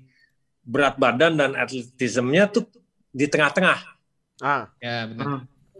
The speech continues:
Speaker 3: Yes.
Speaker 1: Belum sempat tersaring atau ke, kepilih, dia sudah injured.
Speaker 3: Ya,
Speaker 1: Ya,
Speaker 3: ya,
Speaker 1: kan
Speaker 3: injured,
Speaker 1: the
Speaker 3: ya.
Speaker 1: whole season.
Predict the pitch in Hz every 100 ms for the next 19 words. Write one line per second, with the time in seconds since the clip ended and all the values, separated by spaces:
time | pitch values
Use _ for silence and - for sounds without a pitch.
0 | - 117 - 151 156 147 151 151 147 -
1 | 156 147 139 - 151 - _ _ _ _
2 | _ _ 151 131 - 127 117 151 160 131
3 | 139 127 127 123 123 135 127 127 123 127
4 | - 131 120 139 180 - - _ _ _
5 | _ _ _ 135 165 139 127 127 143 123
6 | - - - _ _ 156 131 120 120 113
7 | 120 170 147 120 143 139 - 175 - 123